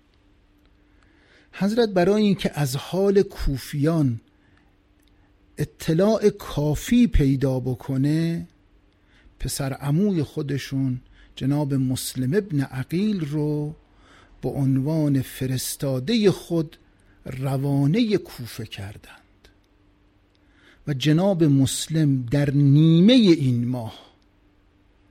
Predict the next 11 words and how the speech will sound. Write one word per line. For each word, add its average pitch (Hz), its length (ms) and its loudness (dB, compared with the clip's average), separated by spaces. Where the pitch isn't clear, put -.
راهی 143 500 0
کوفه 156 520 -6
شده 151 600 -4
تا 147 360 -8
از 139 240 -8
حال 214 520 -2
کوفیان 151 1040 -6
خبر 117 580 -14
بگیره. - 520 -20
اما 160 240 0
آقایون، 151 800 0